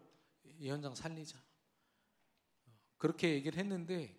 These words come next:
그 돌아오는 답변이요, 너무, 너무 가슴 아팠어요. 전도라는, 전도라는 어떤 것,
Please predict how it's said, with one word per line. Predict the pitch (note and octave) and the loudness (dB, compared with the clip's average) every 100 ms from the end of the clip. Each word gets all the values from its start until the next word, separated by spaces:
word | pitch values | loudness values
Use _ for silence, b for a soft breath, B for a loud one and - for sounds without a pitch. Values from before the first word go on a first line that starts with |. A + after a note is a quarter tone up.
| - _ _ _ _ _ _ _ - - | -20 _ _ _ _ _ _ _ -20 -2
그 | F#3 | 0
돌아오는 | F3+ C#3+ E3 G#3 F#3+ D3+ C3+ | 4 8 8 8 6 0 -4
답변이요, | - - F3 D#3+ C3+ B2 A2+ | -8 0 0 2 -2 -8 -2
너무, | C3 D3+ E3 C3+ G2 - _ _ _ _ _ _ _ _ _ | -2 0 -2 -4 -8 -20 _ _ _ _ _ _ _ _ _
너무 | D#3+ F#3+ F3 | 2 2 0
가슴 | A#2+ B2 B2+ | -2 -6 -8
아팠어요. | A2 - G#2 - _ _ _ _ _ _ _ _ _ _ _ _ _ _ _ _ - | -10 -12 -16 -20 _ _ _ _ _ _ _ _ _ _ _ _ _ _ _ _ -4
전도라는, | - D#3 F#3+ G#3+ G3+ G3+ F#3+ F#3 D#3+ B2+ B2 - _ _ _ _ _ - | 0 2 6 8 10 8 6 2 0 -4 -12 -20 _ _ _ _ _ -2
전도라는 | - E3+ F#3+ G#3 G3+ F#3 F3 D3 | 2 4 8 8 8 6 4 2
어떤 | C3+ E3+ D#3+ | 2 0 2
것, | D3+ | 2